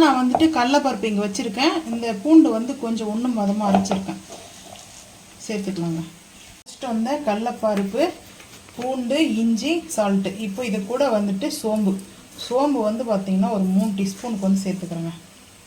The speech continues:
சின்ன டீஸ்பூன் இது வந்துட்டு. So, அதனால மூணு டீஸ்பூன். அதுக்கப்புறம்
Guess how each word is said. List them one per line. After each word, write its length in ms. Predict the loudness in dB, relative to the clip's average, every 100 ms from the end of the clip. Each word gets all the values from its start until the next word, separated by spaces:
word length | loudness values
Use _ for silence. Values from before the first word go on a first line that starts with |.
| -20 -18 -10
சின்ன 220 | 0 0 2
டீஸ்பூன் 420 | -2 -6 -2 2 2
இது 100 | 0
வந்துட்டு. 280 | -2 -2 -4 -10 -16 -10
So, 60 | -6 -4
அதனால 300 | -6 -6 -6 -6 -8 -20 -20 -20 -12
மூணு 160 | -10 -8 -10
டீஸ்பூன். 360 | -12 -12 -12 -12 -20 -20 -20 -20 -20 -20 -20 -20 -18 -10 -8 -8 -10 -8 -6 -6 -10 -16 -16 -20 -20 -20 -14 -12 -12 -16 -20 -20 -14
அதுக்கப்புறம் 520 | -12 -8 -8 -4 -2